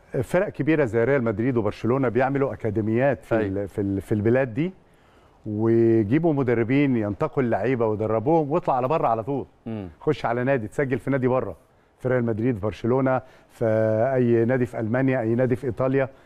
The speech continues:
Speaker 1: فاللعيب الموهبه خلاص راحت لايد امينه.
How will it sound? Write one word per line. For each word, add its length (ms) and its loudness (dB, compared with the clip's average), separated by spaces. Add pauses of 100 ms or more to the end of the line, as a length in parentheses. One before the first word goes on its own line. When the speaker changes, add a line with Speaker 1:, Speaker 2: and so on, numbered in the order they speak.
(260)
Speaker 1:
فاللعيب 600 0 (420)
الموهبه 640 0 (240)
خلاص 360 -2
راحت 280 -4
لايد 220 -2
امينه. 340 -4